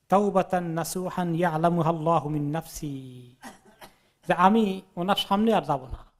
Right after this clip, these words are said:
আমি এখনই এমন এক তওবা করব আমার আল্লাহর কাছে,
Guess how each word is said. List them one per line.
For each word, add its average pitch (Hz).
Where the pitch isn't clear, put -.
আমি 185
এখনই 214
এমন 254
এক 254
তওবা 220
করব 208
আমার 214
আল্লাহর 185
কাছে, -